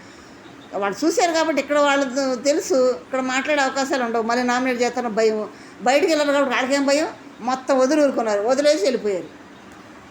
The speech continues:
కాబట్టి దీన్ని అంతా ప్రోమో వినండి. వాళ్ళు మార్చుకుంటే మాత్రం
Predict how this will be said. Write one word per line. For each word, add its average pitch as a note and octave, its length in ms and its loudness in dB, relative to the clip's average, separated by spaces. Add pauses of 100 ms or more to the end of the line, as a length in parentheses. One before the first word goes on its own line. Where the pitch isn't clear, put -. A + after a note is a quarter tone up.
(180)
కాబట్టి A3 500 0
దీన్ని G3+ 300 0
అంతా A#3+ 220 -6
ప్రోమో A#3+ 280 -4
వినండి. A#3 360 -2 (420)
వాళ్ళు G3+ 180 0
మార్చుకుంటే C#4+ 580 0
మాత్రం C4 360 0